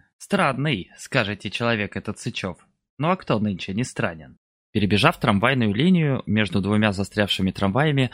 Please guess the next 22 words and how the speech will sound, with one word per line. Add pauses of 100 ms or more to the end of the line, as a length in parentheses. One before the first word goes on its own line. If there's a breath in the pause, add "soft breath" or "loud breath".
(120)
Александр
Викторович
вышел
на
Чистопрудный
бульвар. (460 soft breath)
Пройтись
в
тени
лип — (180)
одно
удовольствие. (460)
Жаль,
мало
осталось
в
Москве
таких
замечательных
мест,
как
это.